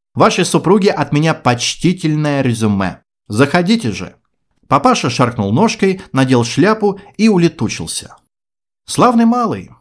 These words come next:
подумал господин учитель, глядя вслед уходящему папаше. «Славный малый. Что у него на душе, то и на языке.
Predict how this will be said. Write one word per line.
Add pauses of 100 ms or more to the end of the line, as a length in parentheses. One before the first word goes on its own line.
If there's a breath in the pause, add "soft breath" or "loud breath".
(120)
подумал
господин
учитель,
глядя
вслед
уходящему
папаше. (300)
«Славный
малый. (280)
Что
у
него
на
душе,
то
и
на
языке.